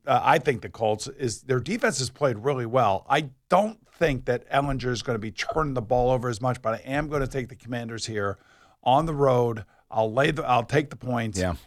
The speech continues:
Speaker 1: and I think they cover the number.
Speaker 2: I'm with you. It is a very tepid selection. A-, and look,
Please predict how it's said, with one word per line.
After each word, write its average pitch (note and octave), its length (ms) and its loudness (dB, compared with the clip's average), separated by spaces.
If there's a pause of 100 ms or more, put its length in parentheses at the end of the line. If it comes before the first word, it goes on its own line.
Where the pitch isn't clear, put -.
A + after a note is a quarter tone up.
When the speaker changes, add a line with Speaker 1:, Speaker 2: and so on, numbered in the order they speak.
(100)
Speaker 1:
and B2 140 2
I A#2 100 4
think C#3 260 -2
they G3 140 -4
cover A#2 320 -2
the F#2 80 -10
number. F#2 280 -10 (540)
Speaker 2:
I'm C#3 160 10
with A#2 260 4
you. A2 140 6
It G#2+ 120 -2
is C3 300 4
a A2+ 80 6
very G#2+ 260 4
tepid F#2+ 440 0
selection. E2 640 -4
A-, E3+ 180 2
and G#3+ 100 4
look, A#3 160 2